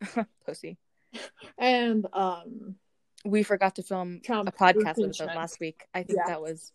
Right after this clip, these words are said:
Speaker 1: pretty monumental.
Speaker 2: That was, th-, yeah.
Speaker 1: It, it
Speaker 2: What?
Speaker 1: totally slipped my mind. I'm, I'm usually the person who, like, remembers these things,
Speaker 2: Yeah.
Speaker 1: and it totally slipped my mind. I
Speaker 2: True.
Speaker 1: remembered on, like, a Tuesday, and I was like, "Oh, fuck.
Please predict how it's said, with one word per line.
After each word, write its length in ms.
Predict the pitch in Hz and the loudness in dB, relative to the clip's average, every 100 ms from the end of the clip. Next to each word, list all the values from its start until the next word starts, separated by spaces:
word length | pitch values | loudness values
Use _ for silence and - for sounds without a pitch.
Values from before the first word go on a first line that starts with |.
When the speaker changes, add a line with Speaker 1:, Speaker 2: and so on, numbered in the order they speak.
| - | -6
Speaker 1:
pretty 240 | - 175 | -4 -4
monumental. 600 | 156 156 156 156 160 160 - _ _ | -6 -8 -8 -6 -6 -6 -10 _ _
Speaker 2:
That 220 | 240 240 233 | 4 4 4
was, 220 | 233 - | 0 -6
th-, 260 | 208 202 - - | -12 -12 -12 -4
yeah. 240 | 208 165 180 | -2 -2 -2
Speaker 1:
It, 180 | 247 - 196 185 | -2 -4 -18 2
it 100 | 254 | 2
Speaker 2:
What? 80 | 240 | 2
Speaker 1:
totally 500 | - 277 339 359 339 - _ _ - | 0 2 2 2 -2 -6 _ _ -16
slipped 420 | - 247 254 262 - | -4 4 4 2 -8
my 200 | 208 202 | -6 -6
mind. 320 | 190 175 165 - | -6 -8 -4 0
I'm, 260 | 269 302 262 | 0 -2 -6
I'm 260 | 254 320 330 | -4 -4 -4
usually 280 | 311 294 | -6 -4
the 80 | 277 | -4
person 260 | 254 240 226 | -2 -2 -2
who, 80 | 220 | -4
like, 200 | 202 - _ _ _ _ _ | -6 -8 _ _ _ _ _
remembers 640 | 196 208 208 208 196 185 175 | -2 2 6 4 4 0 0
these 180 | 170 | -10
things, 360 | - 160 156 156 - - | -8 -6 -6 -12 -18 -10
Speaker 2:
Yeah. 160 | 214 214 | 4 6
Speaker 1:
and 80 | |
it 160 | 226 - | 6 4
totally 580 | 190 202 233 269 247 214 - | -2 6 8 8 6 -8 -12
slipped 260 | - 190 - | -12 -12 -12
my 180 | 180 170 | -14 -14
mind. 480 | 170 160 160 160 165 _ _ _ | -14 -12 -12 -12 -16 _ _ _
I 80 | 226 | 6
Speaker 2:
True. 100 | 247 | 6
Speaker 1:
remembered 320 | 254 277 285 | 6 -2 -4
on, 120 | 233 | -4
like, 240 | 226 208 - _ | -4 -10 -12 _
a 80 | 208 | -12
Tuesday, 920 | - - 233 214 185 185 170 165 165 - _ _ _ | -12 -8 -4 -4 -4 -2 0 -2 -8 -14 _ _ _
and 80 | 214 | 2
I 40 | |
was 80 | 214 | 2
like, 140 | 196 - | -2 -6
"Oh, 180 | 226 180 - - | -6 -6 -8 -18
fuck. 420 | 226 180 - - | -16 -14 -14 -16